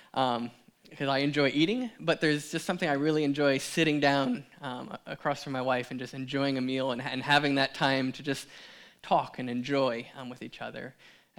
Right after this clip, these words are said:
And, and the same thing with community, just being with friends and, and family and, and having that meal together,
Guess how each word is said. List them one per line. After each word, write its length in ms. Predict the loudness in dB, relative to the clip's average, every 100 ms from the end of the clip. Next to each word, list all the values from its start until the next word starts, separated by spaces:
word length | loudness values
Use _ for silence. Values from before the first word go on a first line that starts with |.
| -2
And, 200 | 0 2
and 140 | 0 0
the 40 |
same 200 | 2 2
thing 220 | 2 2
with 200 | 2 -2
community, 540 | -2 0 2 0 -4 -8
just 200 | -10 -2
being 240 | 0 0
with 100 | -2
friends 560 | 2 4 6 4 0 -6
and, 220 | -8 -8
and 120 | -10
family 520 | 0 2 2 0 -2
and, 100 | -6
and 160 | -6 -2
having 300 | 2 2 2
that 160 | 0 0
meal 240 | -2 -4
together, 480 | -6 -6 -6 -8